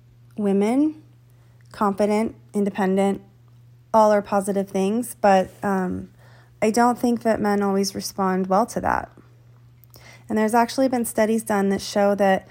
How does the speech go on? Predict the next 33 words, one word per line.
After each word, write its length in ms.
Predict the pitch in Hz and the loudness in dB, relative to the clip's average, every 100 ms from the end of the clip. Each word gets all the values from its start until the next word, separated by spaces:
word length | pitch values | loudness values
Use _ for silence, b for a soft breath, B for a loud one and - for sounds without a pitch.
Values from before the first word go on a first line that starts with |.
| B B - | B B -2
although 260 | 208 226 | 2 2
men 220 | 233 220 | 2 0
say 240 | 202 214 208 | 0 0 0
they're 160 | 247 | 2
attracted 420 | 269 269 262 262 240 | 0 0 -2 -2 -6
to 100 | 262 | -4
women 260 | 254 254 | -2 -2
like 200 | 247 247 | -2 -2
that, 240 | 247 247 - | 0 0 2
when 120 | 214 | 0
they're 180 | 208 - | -2 -2
actually 340 | 202 - 220 | -4 -4 -6
put 220 | 214 220 | -2 -4
into 320 | - 202 196 202 | -2 -4 -2 -4
a 80 | |
room 300 | 185 190 214 | 0 0 0
with 160 | 247 254 | -2 -2
a 60 | 247 | -2
woman 280 | 247 240 | 0 -2
like 200 | 240 233 | -2 -4
that, 340 | 233 226 226 - B B B - | 0 2 0 -2 B B B -2
they 160 | 208 | -2
end 340 | - 214 220 220 | 2 2 4 4
up 260 | 208 202 - b b b b _ _ - 202 | 2 0 -18 b b b b _ _ -16 -2
going 460 | 226 220 208 208 208 | 2 4 4 0 -4
for 300 | - 208 196 | -6 -2 0
the 120 | 196 | 0
woman 380 | 196 196 190 190 | 0 0 0 -2
who's 280 | 185 185 185 | -2 -4 -2
not 340 | 190 190 - | 0 0 -2
quite 320 | - 196 - | -2 -2 -2
so 300 | - 185 185 | -4 -2 -2
independent 800 | - 196 190 - 180 180 175 170 | -2 -4 -4 -2 0 0 -2 -4